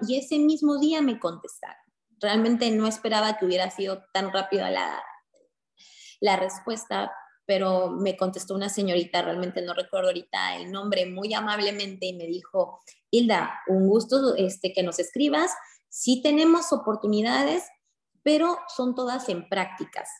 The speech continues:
para que hagas prácticas", y me mencionaron una cantidad de países. Me acuerdo que me dijeron México, eh, Colombia, Ecuador, Punta Cana, creo que hasta mencionaron hasta países de Europa,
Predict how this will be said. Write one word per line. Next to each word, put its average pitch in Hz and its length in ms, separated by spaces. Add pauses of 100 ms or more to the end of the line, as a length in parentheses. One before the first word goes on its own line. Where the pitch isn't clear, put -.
(140)
para 170 240
que 185 100
hagas 180 260
prácticas", 185 600
y 190 80
me 185 120
mencionaron 180 600
una 226 200
cantidad 180 360
de 180 100
países. 170 460
Me 160 100
acuerdo 170 300
que 180 80
me 170 120
dijeron 180 600 (540)
México, 262 1080
eh, 170 840 (240)
Colombia, 233 1000 (440)
Ecuador, 226 1000 (680)
Punta 214 480
Cana, 247 560
creo 349 180
que - 60
hasta 196 180
mencionaron 190 640
hasta - 400
países 180 380
de 180 60
Europa, 165 460